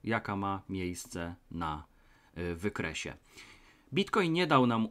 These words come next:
żadnego potwierdzenia, że cała makrodystrybucja się kończy.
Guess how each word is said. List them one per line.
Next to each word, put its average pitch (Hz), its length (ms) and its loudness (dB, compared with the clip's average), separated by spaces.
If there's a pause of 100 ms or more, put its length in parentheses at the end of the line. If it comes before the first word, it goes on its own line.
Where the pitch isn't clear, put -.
(120)
żadnego 120 480 0
potwierdzenia, 110 920 0
że 101 120 -4
cała 110 360 2
makrodystrybucja 104 1080 0
się 95 200 -4
kończy. 147 480 4